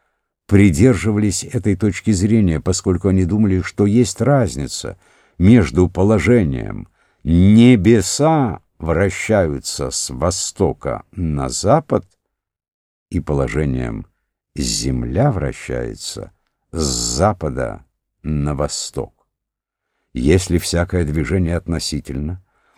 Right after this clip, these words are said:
то эти два утверждения — только разные способы высказывания одной и той же вещи, подобные положениям "Джон — отец Джемса" и "Джемс — сын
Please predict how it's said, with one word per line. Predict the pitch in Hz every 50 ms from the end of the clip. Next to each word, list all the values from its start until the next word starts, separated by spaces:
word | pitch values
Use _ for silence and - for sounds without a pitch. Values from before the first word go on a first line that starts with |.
| _ _
то | - 113 104 - -
эти | 139 135 123 117 - 90 85
два | 73 69 73 95 110
утверждения — | 104 90 82 - 78 82 78 69 62 62 73 87 90 95 104 107 110 113 123 - _ _ _ _ _ _ _ _ _ -
только | - 101 85 78 - 85 85 78
разные | 76 85 90 82 71 98 104 98 92
способы | - - - - 92 98 95 - 90 85 101
высказывания | 95 92 92 - - - 101 98 87 80 98 101 107 104 104
одной | 101 90 92 107 107 107
и | 95
той | 90 110 104 104
же | 90 95 120
вещи, | 117 131 143 113 87 - - -
подобные | 76 - 80 80 78 90 85 80 80 80 78
положениям | - 82 85 85 76 71 85 82 80 76 76 73 69 - - - _ -
"Джон — | 78 73 67 65 67 98 131 151 160 160 143 -
отец | - 87 85 - 92 104 117 - - - - _ _ -
Джемса" | 90 78 69 64 69 69 65 58 - - - - 52 - _ _ _ _ _ -
и | - 101 92 76 - _ _ _ _ -
"Джемс — | 76 73 71 73 95 127 151 156 - - - - _ _ _ _ _ -
сын | - - - - 123 117 104 104 110 107 98